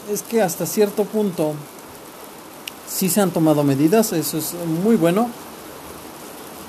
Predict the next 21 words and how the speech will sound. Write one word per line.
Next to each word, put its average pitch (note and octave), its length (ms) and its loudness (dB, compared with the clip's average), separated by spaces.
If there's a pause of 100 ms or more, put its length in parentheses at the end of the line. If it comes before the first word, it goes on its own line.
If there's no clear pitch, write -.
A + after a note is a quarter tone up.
Y G3 520 4
lo, F#3+ 500 4
la G3 140 8
verdad G#3+ 420 6
es G#3 320 2
mucho, A3 460 4
mucho G#3 320 4
el F3 100 2
sector F#3 320 0
comerciante E3+ 800 0
de C#3+ 100 2
lo C#3 220 0
que D3 160 0
radica D3 460 2
aquí E3 220 0
en D3+ 120 2
México, D3+ 420 -4 (160)
en, C#3+ 260 0
también D3+ 280 0
en E3+ 80 -2
Querétaro. D#3 480 0